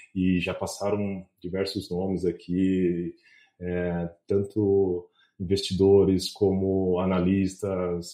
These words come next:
profissionais do mercado, e é uma honra né? Quando eu recebi esse convite, eu fiquei muito feliz e só te agradecer mesmo por essa oportunidade.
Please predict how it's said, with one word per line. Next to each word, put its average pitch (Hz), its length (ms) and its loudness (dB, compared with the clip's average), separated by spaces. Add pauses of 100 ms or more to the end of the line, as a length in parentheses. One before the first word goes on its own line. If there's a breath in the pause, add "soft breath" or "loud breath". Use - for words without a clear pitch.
profissionais 92 560 -4
do 87 80 -6
mercado, 92 720 -4 (340 soft breath)
e 98 120 2
é 104 100 4
uma 117 260 2
honra 123 580 0 (380)
né? 98 320 -14
Quando 104 200 -2
eu 110 60 4
recebi 110 320 2
esse 113 140 0
convite, 107 440 -2
eu 110 60 -8
fiquei 110 180 -4
muito 110 240 0
feliz 107 440 2
e 107 540 2 (360)
só 120 120 -6
te 120 100 -6
agradecer 120 440 2
mesmo 107 360 4
por 107 140 2
essa 101 160 2
oportunidade. 104 760 2